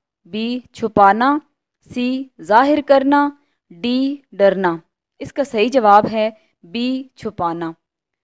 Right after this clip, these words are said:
नंबर अट्ठावन, फ़िक़्ह की पहली कदीम तरीन किताब किसने लिखी? ए, इमाम जैद बिन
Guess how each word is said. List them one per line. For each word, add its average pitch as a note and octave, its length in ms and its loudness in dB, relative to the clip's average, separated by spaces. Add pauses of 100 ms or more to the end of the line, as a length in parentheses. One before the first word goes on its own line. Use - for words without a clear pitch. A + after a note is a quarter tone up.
(880)
नंबर B3+ 320 2 (200)
अट्ठावन, E3 500 -6 (560)
फ़िक़्ह D4+ 260 2
की D4+ 220 -2
पहली C#4 440 4
कदीम B3+ 400 2
तरीन B3 320 2
किताब G#3 520 2
किसने G#3+ 360 -4
लिखी? F#3 420 -8 (840)
ए, C4+ 380 0 (120)
इमाम A3+ 320 0
जैद G3 340 4
बिन B3 240 0